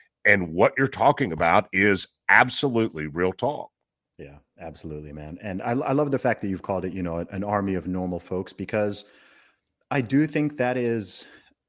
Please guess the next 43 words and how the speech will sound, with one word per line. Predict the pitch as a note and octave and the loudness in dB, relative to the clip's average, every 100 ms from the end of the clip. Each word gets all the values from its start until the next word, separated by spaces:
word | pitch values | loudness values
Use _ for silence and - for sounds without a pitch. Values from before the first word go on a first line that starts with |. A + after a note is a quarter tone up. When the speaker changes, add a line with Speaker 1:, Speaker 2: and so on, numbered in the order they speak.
| _ - | _ -4
Speaker 2:
for | C3 | -4
so | A#2+ B2+ | 0 2
many | B2 A2+ | 2 0
things, | G#2+ B2 G2 | -2 -2 -2
that | G#2 G#2 | -2 -2
is | F#2 | -2
ultimately | G2 F#2+ G2 E2 F#2 | -4 -4 -8 -6 -6
the | E2+ F2 | -6 -8
solution. | F2 F2+ A2 - C#3+ | -6 -4 -4 -8 -12
I | G#2 | -10
think | G2+ A#2 A2+ - _ _ _ _ _ - | -2 -2 -2 -6 _ _ _ _ _ -6
the | E2+ G#2+ | 0 0
people | - A#2+ - B2 A2+ | 2 2 4 4 2
who | G2 A#2 G#2+ G2+ G2 G2+ | 2 4 4 4 2 0
want | F2 F#2 G#2+ A2+ - | -2 0 0 -2 -4
to | G#2+ F#2+ F#2 - | -4 -2 -4 -4
operate | A2 A#2+ G2 F#2+ A2 - _ _ _ _ - | -4 -2 0 0 0 -4 _ _ _ _ -6
off | G2 - | -6 -6
the | - | -6
principle | F#2 - - F#2 F2+ | -6 -6 -4 -2 -2
of | - | -4
charity | F2 E2 E2+ G#2+ F#2+ | -8 -4 -4 -2 -2
and | E2+ | -4
actually | E2+ - | -6 -8
trying | E2+ F#2 F2 | -8 -8 -6
to | |
have | E2+ E2 | -4 -4
conversations | - E2+ E2 - D#2+ - G2 | -4 -6 -6 -8 -8 -6 -6
and | E2+ | -6
try | E2 F2 F2 | -6 -4 -2
to | E2+ - - _ _ | -4 -6 -20 _ _
solve | - G#2 F#2+ - | -4 0 0 0
problems, | F2+ F2 G#2 A2 | -2 0 -2 4
who, | C#3+ | 4
people | D3 G3 G#3+ | 6 4 6
who | E3+ | 6
wanna | D#3+ C3 | 6 4
be | B2+ | 4
the | A2 | 4
adults | F#2 G2+ G#2+ - | 2 2 0 0
in | A#2 | 0
the | |
room, | A#2 B2+ C#3+ | 2 2 0